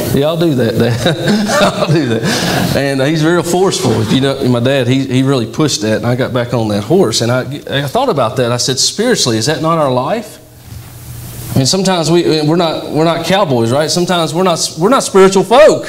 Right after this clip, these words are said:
Well, we really don't understand holiness, and we don't understand what it means to be spiritual. And we've been saved by grace, and we're thrown into this arena of, of being spiritual and Christ-like,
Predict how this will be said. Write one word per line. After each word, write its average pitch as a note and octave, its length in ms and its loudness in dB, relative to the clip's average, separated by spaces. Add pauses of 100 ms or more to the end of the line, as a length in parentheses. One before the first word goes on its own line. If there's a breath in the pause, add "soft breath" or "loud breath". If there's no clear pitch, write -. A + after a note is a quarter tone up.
(880 loud breath)
Well, F3 160 0
we A3+ 80 4
really C4 180 6
don't G#3 160 4
understand G#3 480 4
holiness, D#3+ 420 4
and D3 60 -2
we F3 80 2
don't G3 160 2
understand F#3 380 2
what F3 80 0
it E3 80 -2
means G#3+ 220 2
to G3+ 80 -6
be D#3 160 0
spiritual. D#3 500 0
And C#3+ 80 2
we've G#3+ 180 4
been F#3+ 200 6
saved A3 560 4
by D#3+ 180 4
grace, E3 920 0
and D3+ 160 0
we're D#3 140 4
thrown G3 380 4
into F3 180 6
this E3 240 2
arena D#3+ 480 2
of, C3+ 300 0
of C3+ 200 0
being D#3 220 4
spiritual F#3 600 2
and A#2+ 120 -2
Christ-like, E3 640 0